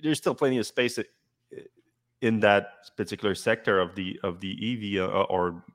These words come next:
passenger vehicle market. And Tesla still has the opportunity to make a big splash just because of how big they are at quickly ramping up production.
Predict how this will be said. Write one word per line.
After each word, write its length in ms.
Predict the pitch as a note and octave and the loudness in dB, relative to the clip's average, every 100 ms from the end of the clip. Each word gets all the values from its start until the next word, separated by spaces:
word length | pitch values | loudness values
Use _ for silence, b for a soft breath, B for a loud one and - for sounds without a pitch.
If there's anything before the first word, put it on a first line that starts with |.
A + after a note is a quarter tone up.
| G2 | -4
passenger 380 | G2+ F#2+ G2+ F#2 | -2 -2 -6 -6
vehicle 360 | F#2 A2+ G#2+ | -4 -4 -4
market. 480 | F2+ G2 C#3 G#2+ G2+ - b b b b b _ - | -2 0 2 2 0 -2 b b b b b _ 4
And 420 | D3 E3 D3 B2+ _ | 6 6 4 -2 _
Tesla 360 | F3 D3 - G3+ | 2 4 4 0
still 400 | - - E3 E3 | -2 -4 2 6
has 300 | C3+ C#3 B2+ | 8 8 6
the 100 | A2+ | 2
opportunity 420 | G2+ A2+ - B2 | 2 0 -4 -6
to 80 | A#2+ | -2
make 180 | G#2+ A2 | -2 0
a 60 | |
big 260 | F#2+ G2+ G2+ | 0 0 0
splash 480 | - - A2 A2+ - | 0 4 6 6 2
just 340 | - B2 G2+ | -2 -2 -2
because 300 | G2+ F#2 G2 | -6 -2 0
of 160 | G2+ F2 | 0 -4
how 680 | - G2 F#2+ F#2 F#2 F#2+ - _ A#2 | 0 4 6 6 2 -4 -10 _ -10
big 180 | G2+ F#2+ | -4 -2
they 80 | F#2+ | 0
are 320 | F2 F#2 G2 | 2 2 0
at 200 | F#2 E2+ | -8 -12
quickly 500 | - - G#2+ - G#2 | -14 -6 -6 -6 -8
ramping 400 | F#2+ F#2+ F#2 F#2 | -4 -4 -4 -4
up 120 | F#2 F2+ | -4 -4
production. 580 | F2 - - - - | -4 -4 -6 -10 -16